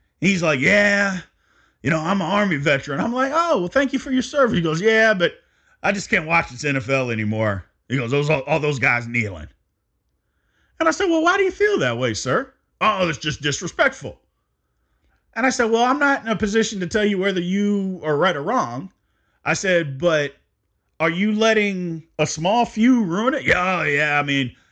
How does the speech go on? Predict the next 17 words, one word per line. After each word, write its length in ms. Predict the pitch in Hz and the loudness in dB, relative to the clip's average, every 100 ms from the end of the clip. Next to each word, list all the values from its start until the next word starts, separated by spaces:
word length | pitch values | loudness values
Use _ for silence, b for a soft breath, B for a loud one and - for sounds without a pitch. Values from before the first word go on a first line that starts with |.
| - | -2
you 60 | |
know, 80 | 175 | -2
all 260 | 139 160 170 | 0 0 0
those 220 | 156 147 | 0 0
guys." 300 | 139 147 147 | 0 0 0
And 100 | 165 | -2
I 40 | |
said, 300 | 165 202 170 | 0 0 -2
"Sir, 220 | 127 175 170 | -2 0 2
you 180 | 180 | 0
do 240 | 170 151 220 | 0 2 4
realize 440 | 190 196 156 143 | 4 2 2 0
it's 100 | 123 | -4
not 180 | 147 139 | -2 0
all 160 | 135 131 | 0 0
those 220 | 113 92 | -4 -2
guys." 540 | 131 101 71 69 - | -2 -2 -6 -20 -20